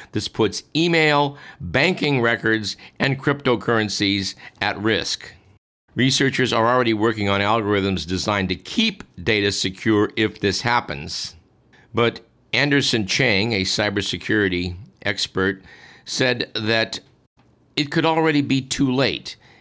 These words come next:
as the harvest now, decrypt later attacks are well underway. This involves intercepting encrypted data and storing it for decryption once a quantum computer is developed. And if you don't find this scary,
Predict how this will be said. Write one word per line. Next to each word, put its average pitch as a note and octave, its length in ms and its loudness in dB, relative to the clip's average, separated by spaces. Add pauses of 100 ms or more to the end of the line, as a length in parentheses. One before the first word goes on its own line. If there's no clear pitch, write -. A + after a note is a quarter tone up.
as F#2+ 180 -2
the G2 140 0
harvest B2 680 2
now, A2 440 2
decrypt A2 640 -4
later A2 300 2
attacks F#2+ 520 -2 (140)
are A2 140 4
well A#2+ 400 2
underway. G#2+ 720 0 (800)
This F#2 160 -4
involves G2+ 400 0
intercepting G2+ 640 0
encrypted F#2+ 500 -4
data A2 300 2
and G#2 100 -2
storing D#3+ 520 0
it - 260 -2 (1000)
for A#2+ 200 0
decryption G#2 880 -2
once B2 420 0
a B2 100 -2
quantum A2+ 420 -2
computer G2 640 -2
is F2 260 -2
developed. F2+ 720 -4 (500)
And G#2 140 -4
if G#2 100 -2
you D3+ 60 0
don't E3 200 0
find C#3 280 2
this B2+ 140 2
scary, F#2+ 580 0